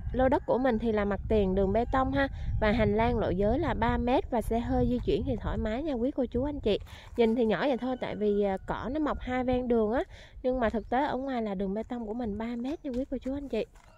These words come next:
Thì, à, lô đất của mình thì, à, ở đây thì dân cư hiện hữu là xung quanh luôn đó quý cô chú anh chị. À, phía trong là còn rất là nhiều hộ dân ở bên trong ha. Và đây, à, là những cái nhà đối diện cái lô đất của mình nè.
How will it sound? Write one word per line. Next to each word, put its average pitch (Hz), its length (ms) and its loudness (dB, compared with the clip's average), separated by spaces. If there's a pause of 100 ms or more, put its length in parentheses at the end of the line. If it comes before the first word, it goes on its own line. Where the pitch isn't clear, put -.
(1080)
Thì, 220 200 6
à, 214 300 2 (240)
lô 254 220 2
đất 302 160 2
của - 120 2
mình 240 260 2
thì, 208 300 2
à, 202 340 -2
ở 185 140 2
đây 269 280 2
thì 233 80 0
dân 254 200 2
cư 254 160 6
hiện 190 220 4
hữu 156 200 2
là 294 140 0
xung 247 260 -2
quanh 247 180 -2
luôn 247 160 -4
đó 269 140 -4
quý 302 120 -2
cô 262 140 -2
chú 262 120 -6
anh 277 180 -6
chị. 208 200 0 (480)
À, 196 300 -4
phía 254 200 0
trong 240 240 0
là 214 160 2 (120)
còn 208 220 0
rất 262 220 0
là 285 80 2
nhiều 220 240 4
hộ 190 140 0
dân 233 240 0
ở - 80 -4
bên 247 180 -4
trong 247 220 -2
ha. 285 180 0 (500)
Và 214 320 -2 (640)
đây, 247 340 -4
à, 240 120 -4 (260)
là 208 260 -6
những 180 220 -4
cái 262 120 -4
nhà 254 220 -2
đối 214 260 0
diện 214 240 -2
cái 233 100 -4
lô 233 140 -2
đất 240 200 -4
của - 140 -8
mình 226 260 -2
nè. 220 80 2